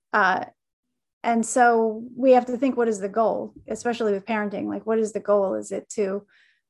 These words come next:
create somebody who's going to conform and figure out how to, like, cut parts of themselves off so that they can fit into the social standard? Or are we going to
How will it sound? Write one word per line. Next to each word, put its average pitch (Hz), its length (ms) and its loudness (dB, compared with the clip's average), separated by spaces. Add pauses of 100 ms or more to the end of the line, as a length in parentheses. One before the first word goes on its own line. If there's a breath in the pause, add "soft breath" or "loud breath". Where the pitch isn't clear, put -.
create 240 480 2
somebody 226 360 2
who's 208 240 -4
going 214 260 -2
to 202 400 0
conform 226 500 0
and 202 140 -4
figure 214 260 2
out 214 200 2
how 214 100 -6
to, 208 80 -4
like, 190 240 -4
cut 220 260 -2
parts 214 320 -2
of 208 120 -8
themselves 208 500 -2
off 220 300 0
so - 160 -10
that 190 180 -8
they 196 120 -6
can 202 160 -10
fit 208 240 -4
into 208 480 -2
the 202 120 -4
social 208 400 -4
standard? 277 580 0
Or 208 300 0
are 196 220 -2
we 202 160 -4
going 202 480 -4
to 202 540 -2